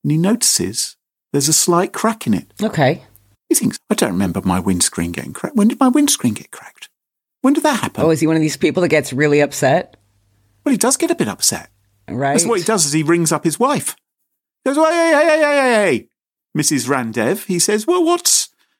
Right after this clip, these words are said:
Speaker 1: which is very formal of him, I suppose. <laughs> He says, "What's, what's going on with my windscreen? I've, there's a crack in the wind. What the heck's that all about?"
Speaker 2: Right.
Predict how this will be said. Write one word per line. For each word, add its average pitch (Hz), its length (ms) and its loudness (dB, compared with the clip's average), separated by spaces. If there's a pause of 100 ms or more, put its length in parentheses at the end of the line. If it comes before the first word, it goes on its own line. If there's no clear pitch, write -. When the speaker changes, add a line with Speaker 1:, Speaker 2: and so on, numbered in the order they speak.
(140)
Speaker 1:
which - 280 -8
is - 40 -6
very 110 180 0
formal 113 420 0
of - 100 -8
him, 104 200 -2
I 101 80 2
suppose. 110 520 -4
<laughs> - 40 -20 (360)
He - 60 -2
says, 220 480 -2
"What's, 226 480 -2 (400)
what's 330 300 2
going 254 420 2
on 262 160 4
with 285 180 2
my 294 120 2
windscreen? 294 720 2
I've, 196 220 -4
there's 226 220 0
a 302 60 -4
crack - 400 -4
in 233 100 2
the 277 60 2
wind. 339 220 0
What 311 160 -2
the 311 80 2
heck's 320 300 0
that 359 120 -2
all 262 140 2
about?" 90 300 -4 (100)
Speaker 2:
Right. 160 680 -2